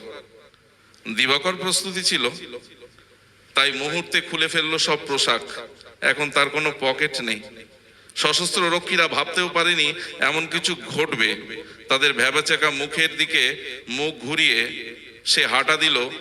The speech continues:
রাস্তার দিকে। অপেক্ষারত কৃপা প্রার্থীরা অবাক বিস্ময়ে তাকিয়ে রইল রাজবাড়ি থেকে বেরিয়ে আসা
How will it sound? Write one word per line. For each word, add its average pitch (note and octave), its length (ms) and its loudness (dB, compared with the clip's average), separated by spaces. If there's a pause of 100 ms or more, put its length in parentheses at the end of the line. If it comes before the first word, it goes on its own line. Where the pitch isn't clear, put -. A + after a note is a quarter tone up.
(220)
রাস্তার C3 540 2
দিকে। A2 280 -2 (580)
অপেক্ষারত F3 680 2 (220)
কৃপা F3 320 2
প্রার্থীরা F3 640 2 (540)
অবাক D#3 440 4
বিস্ময়ে D#3+ 420 4
তাকিয়ে D3+ 420 2
রইল D#3 380 2 (300)
রাজবাড়ি C#3+ 800 4
থেকে D3+ 280 0
বেরিয়ে C#3 440 2
আসা D3 420 2